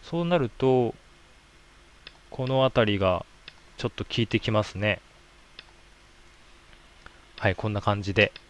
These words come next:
白を取られてしまうかもしれません。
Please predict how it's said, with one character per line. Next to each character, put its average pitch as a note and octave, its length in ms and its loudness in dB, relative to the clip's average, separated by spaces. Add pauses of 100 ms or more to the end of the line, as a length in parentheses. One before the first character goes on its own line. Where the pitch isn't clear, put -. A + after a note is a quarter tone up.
(680)
白 G#2+ 240 0
を G2 40 0
取 A2 120 -2
ら A2+ 60 8
れ G#2 80 4
て F#2 80 -8
し - 100 -8
ま F#2 120 -4
う - 140 -8 (520)
か - 100 -4
も G2 80 -2
し - 80 -4
れ F#2 80 0
ま F2 80 -6
せ F#2 120 -10
ん。 - 40 -12